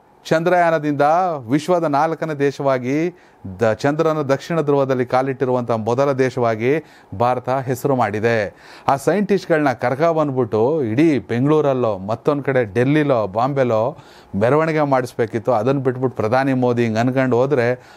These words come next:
ಬಿ ಜೆ ಪಿ ಅವ್ರು ಆ ಕಡೆ ಬ್ಯಾರಿಕೇಡ್ ಹಿಂದೆ ನಿಂತ್ಕೊಂಡು ಯಾವ ರೀತಿ ದೃಶ್ಯಗಳು ವೈರಲ್ ಆಗಿತ್ತು ಅನ್ನೋದು ಎಲ್ಲರಿಗೂ ಗೊತ್ತಿರೋ ವಿಚಾರ.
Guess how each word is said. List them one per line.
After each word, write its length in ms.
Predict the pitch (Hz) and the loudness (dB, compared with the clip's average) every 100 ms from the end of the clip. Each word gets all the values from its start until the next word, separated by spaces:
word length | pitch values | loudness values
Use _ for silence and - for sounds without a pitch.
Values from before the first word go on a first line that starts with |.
| - | -6
ಬಿ 160 | 104 143 | 0 2
ಜೆ 180 | 135 123 | 4 2
ಪಿ 120 | 117 | 2
ಅವ್ರು 160 | 120 | 2
ಆ 60 | 120 | 2
ಕಡೆ 220 | 113 117 | 0 -2
ಬ್ಯಾರಿಕೇಡ್ 500 | 98 113 123 120 123 | 0 0 0 0 0
ಹಿಂದೆ 300 | 113 117 123 | 0 2 0
ನಿಂತ್ಕೊಂಡು 800 | 113 113 104 113 117 135 107 110 - - - - | 0 -4 -2 -2 0 0 0 -4 -12 -20 -14 -2
ಯಾವ 220 | 107 123 | 2 2
ರೀತಿ 640 | 123 120 120 110 107 92 85 - - - - - - - - - 113 101 | 0 0 0 2 0 -4 -8 -20 -20 -20 -20 -20 -20 -20 -16 -2 2 2
ದೃಶ್ಯಗಳು 460 | 131 - 135 127 | 2 0 2 2
ವೈರಲ್ 320 | 107 120 123 120 | 2 2 2 2
ಆಗಿತ್ತು 340 | 107 107 110 | 0 -2 -2
ಅನ್ನೋದು 220 | 104 104 | -2 -2
ಎಲ್ಲರಿಗೂ 320 | 101 101 107 | 0 0 -2
ಗೊತ್ತಿರೋ 320 | 104 98 110 104 | -2 -2 -2 -2
ವಿಚಾರ. 320 | 101 107 | -2 -2